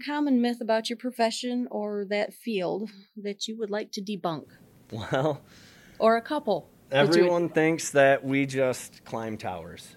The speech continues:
Speaker 2: Um, and that, that, that is a huge part of our job, 'cause when it's needed, we have to do it. And it doesn't matter what the weather is.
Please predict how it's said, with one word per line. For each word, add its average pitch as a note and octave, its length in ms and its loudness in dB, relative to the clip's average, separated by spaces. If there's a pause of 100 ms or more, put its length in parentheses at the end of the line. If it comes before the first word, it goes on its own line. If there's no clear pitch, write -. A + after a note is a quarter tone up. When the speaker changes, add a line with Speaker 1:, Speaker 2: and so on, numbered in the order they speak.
(160)
Speaker 2:
Um, A2 440 -2
and C3 280 -4
that, C3+ 360 0
that, C3 380 -8
that D3 220 2
is C#3+ 200 2
a C#3 60 2
huge C#3 320 -2
part C3+ 260 2
of C#3 80 -2
our D3 140 2
job, C#3+ 520 -2
'cause A2+ 200 -4
when B2 220 -4
it's A#2+ 180 -4
needed, B2+ 500 0
we B2 120 -2
have A2 220 -2
to A2+ 80 -8
do G2 220 -4
it. G#2 140 -8 (500)
And B2 140 0
it A#2 120 0
doesn't A#2 280 0
matter A2 240 -2
what G#2+ 140 -4
the A2 80 -6
weather A2 320 -2
is. E2+ 280 -14